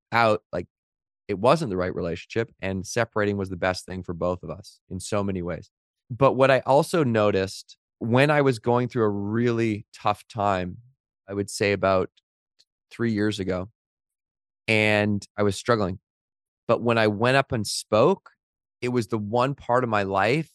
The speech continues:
where I felt like I was really doing what I was supposed to be doing. And I really felt like I was in control,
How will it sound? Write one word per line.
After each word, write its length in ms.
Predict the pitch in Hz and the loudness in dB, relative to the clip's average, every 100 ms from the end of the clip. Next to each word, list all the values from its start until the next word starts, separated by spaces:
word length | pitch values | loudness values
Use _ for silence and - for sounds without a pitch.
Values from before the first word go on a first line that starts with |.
| _ | _
where 300 | 107 113 113 | -2 2 2
I 140 | 104 107 | 2 -2
felt 420 | - - 110 82 | -2 2 2 2
like 220 | 104 - | -2 -2
I 120 | 101 | -2
was 180 | 107 104 | 0 -2
really 800 | 98 95 98 117 123 123 127 127 127 _ _ _ _ _ _ _ - | -6 -10 -4 -2 0 0 0 -2 -6 _ _ _ _ _ _ _ 4
doing 460 | 131 127 127 123 120 | 4 6 2 0 -2
what 140 | 107 | 0
I 40 | 101 | 0
was 160 | 92 | -2
supposed 360 | - 101 104 - | -4 -2 -2 -2
to 40 | |
be 100 | 101 | -6
doing. 320 | 92 87 87 - _ | -4 -4 -6 -12 _
And 80 | 104 | -2
I 40 | 101 | 0
really 260 | 110 131 | 2 0
felt 480 | 113 - 113 113 82 | -2 -2 2 2 2
like 320 | 85 104 104 - | 0 0 -2 0
I 180 | 104 101 | 2 2
was 200 | 101 95 | 0 -2
in 240 | 98 104 | -4 -6
control, 680 | - 101 - - 98 87 104 | -8 -14 -10 -2 -2 -2 -4